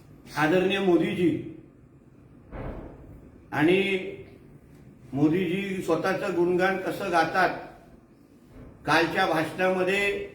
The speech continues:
त्यांनी नेहरूजींचे जे काही सत्य दाखवलं की नेहरूजींनी आपल्या भारताला आळशी कसं बसव-, बनवलं,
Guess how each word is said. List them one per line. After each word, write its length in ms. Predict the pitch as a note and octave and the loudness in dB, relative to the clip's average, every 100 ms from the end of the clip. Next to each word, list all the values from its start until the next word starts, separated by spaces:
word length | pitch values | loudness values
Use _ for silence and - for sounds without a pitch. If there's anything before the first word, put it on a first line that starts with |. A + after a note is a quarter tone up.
| - - - - _ - - - - - - - - - - - - - - - - - - D#3 | -20 -20 -20 -20 _ -20 -20 -20 -20 -20 -20 -20 -20 -20 -20 -20 -20 -20 -20 -20 -20 -20 -8 0
त्यांनी 280 | D#3+ G3 F#3+ | 2 2 2
नेहरूजींचे 1700 | D#3 D3+ F3+ G3+ E3 - - - - - - - A#2 F#3 G3 F#3 G3 | 4 4 4 2 0 -2 -12 -18 -20 -20 -20 -18 -4 -4 -4 -2 -2
जे 180 | E3+ G#3 | 0 0
काही 220 | G#3 G#3 | 0 0
सत्य 400 | - F3+ - A3+ | 0 -2 0 2
दाखवलं 500 | F#3+ - F3 D3+ D3+ | 2 0 0 0 0
की 100 | E3+ | -2
नेहरूजींनी 640 | D3+ D3 F3+ F#3 F#3+ F#3+ | 0 2 2 0 -2 -2
आपल्या 500 | G3 D3+ C#3+ F#3+ G3+ - - - - - - - - - - - - - - - - - | 0 -2 -2 0 2 2 -4 -14 -20 -20 -20 -20 -20 -20 -20 -20 -20 -20 -20 -20 -20 -8
भारताला 500 | C3 D#3 E3 G3 G3+ | 2 2 2 2 4
आळशी 440 | G#3+ D3 D#3+ - A#3+ | 4 4 2 0 -2
कसं 320 | A3+ A3 G#3+ | -4 -4 -2
बसव-, 400 | F#3 F#3+ F#3+ - | -2 -4 -6 -4
बनवलं, 680 | D#3+ E3+ F#3 E3 C#3+ C#3 | -2 2 4 4 2 -2